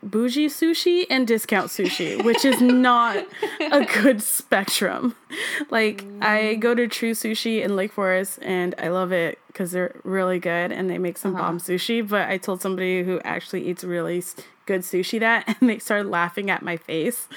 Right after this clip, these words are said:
Speaker 1: <laughs> I'm like,
Speaker 2: <laughs>
Speaker 1: "You know what? I'd die for this, okay? That
Speaker 2: Let's
Speaker 1: sushi is
Speaker 2: see.
Speaker 1: bomb." <laughs>
Speaker 2: It is called, uh,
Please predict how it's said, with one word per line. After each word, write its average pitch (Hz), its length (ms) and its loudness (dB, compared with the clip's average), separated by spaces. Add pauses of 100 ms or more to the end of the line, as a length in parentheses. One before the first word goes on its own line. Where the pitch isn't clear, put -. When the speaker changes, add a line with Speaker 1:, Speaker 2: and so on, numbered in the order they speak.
(160)
Speaker 1:
<laughs> - 260 -10
I'm 285 240 6
like, 214 240 2 (180)
Speaker 2:
<laughs> 330 160 -4
Speaker 1:
"You 247 140 4
know 269 160 6
what? 220 460 4 (420)
I'd 233 180 2
die 185 240 4
for 180 160 -2
this, - 280 -2
okay? 220 480 4 (260)
That 202 160 0
Speaker 2:
Let's - 60 0
Speaker 1:
sushi 277 280 4
is 208 120 2
Speaker 2:
see. 196 80 -4
Speaker 1:
bomb." 196 440 0
<laughs> - 380 -2
Speaker 2:
It 214 240 -6
is 233 340 -6
called, 196 1120 -8 (1800)
uh, 67 1900 -18